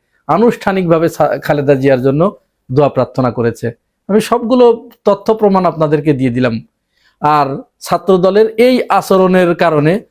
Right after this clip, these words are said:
অত্যন্ত বিরক্ত হয়ে, এটা বিরক্ত হবারই কথা, যে কেউ বিরক্ত হতে পারে। সুশীল সমাজ যারা,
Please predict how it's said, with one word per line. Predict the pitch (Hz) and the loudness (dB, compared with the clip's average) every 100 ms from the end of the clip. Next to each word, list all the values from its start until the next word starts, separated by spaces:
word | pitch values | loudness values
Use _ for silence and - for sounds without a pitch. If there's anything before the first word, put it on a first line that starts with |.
| _ _ | _ _
অত্যন্ত | 190 185 - 220 214 220 | -4 -4 0 2 2 0
বিরক্ত | 151 127 214 220 - - | 0 2 2 2 -2 -2
হয়ে, | 185 - 160 110 - _ _ _ _ _ - | 0 2 0 -2 -8 _ _ _ _ _ -2
এটা | 359 | 0
বিরক্ত | 240 320 - 247 | 2 0 0 0
হবারই | 220 247 233 | 2 2 2
কথা, | 185 170 | 2 2
যে | 160 226 | 2 2
কেউ | 269 | 2
বিরক্ত | 208 196 - 185 | 2 0 0 0
হতে | 180 208 | 0 2
পারে। | 220 | 2
সুশীল | 220 233 208 247 | 0 0 0 0
সমাজ | 180 175 135 | 0 -2 -2
যারা, | 131 127 | -2 -2